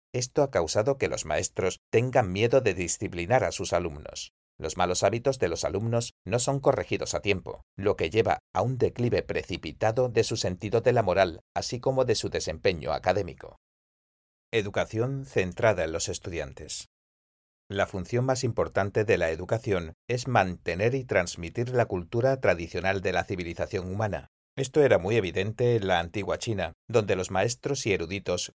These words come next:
eran tenidos en la más alta estima. Un maestro debe transmitir el Tao, enseñar el conocimiento y aclarar la confusión, de acuerdo con un dicho chino. El pensamiento de la pedagogía progresista de Dewey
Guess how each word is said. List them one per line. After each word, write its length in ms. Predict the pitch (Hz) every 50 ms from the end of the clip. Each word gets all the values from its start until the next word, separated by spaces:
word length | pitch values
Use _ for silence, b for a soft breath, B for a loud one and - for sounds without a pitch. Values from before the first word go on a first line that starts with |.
| _ _ -
eran 320 | 120 131 139 143 139 135
tenidos 420 | - 92 92 95 90 95 98 -
en 100 | 113 98
la 100 | 90 90
más 200 | 92 107 120 -
alta 300 | - 101 95 87 - 90
estima. 460 | 85 - - - 104 82 69 - - - _ _ _ _ _
Un 140 | - 135 139
maestro 540 | 123 92 92 98 - - - 110 104 98 - _ _ -
debe 260 | 117 117 127 127 143
transmitir 600 | 135 - 104 98 87 - - 90 85 - 117 123 127
el 160 | 113 101 -
Tao, 320 | 92 85 82 82 - - _ _ -
enseñar 460 | 101 95 - - 90 85 95 110 120
el 100 | 127 123
conocimiento 880 | 123 113 98 92 - - 87 92 92 92 87 - 87 85 78 76 - _ _
y 140 | - 110 113
aclarar 500 | 110 104 - 110 98 95 104 117 117 104
la 160 | 90 85 85
confusión, 600 | - 85 85 - - 90 - - 113 87 - - _ _
de 160 | - 98 87 85
acuerdo 440 | 80 - 110 110 113 110 110 107
con 160 | 110 101 90 85
un 100 | 78 78
dicho 240 | 85 - - 85
chino. 360 | - - 131 101 80 - - _ _ _ _ _ -
El 160 | 120 117 104
pensamiento 560 | - 107 107 107 - 104 107 120 123 123 151 135
de 80 | 139
la 100 | 117 104
pedagogía 600 | - 98 - 87 80 71 78 - - 113 120 127 123
progresista 580 | 117 104 92 90 87 82 - 117 117 - 135
de 140 | 123 135 131
Dewey 380 | 120 120 101 90 87 85 76